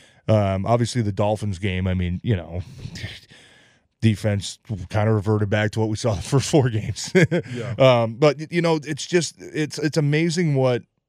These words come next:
Speaker 1: one win can do for a football team. And,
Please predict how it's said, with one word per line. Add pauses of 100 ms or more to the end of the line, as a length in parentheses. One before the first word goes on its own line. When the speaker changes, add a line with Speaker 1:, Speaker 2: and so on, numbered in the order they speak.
(120)
Speaker 1:
one
win
can
do
for
a
football
team. (260)
And,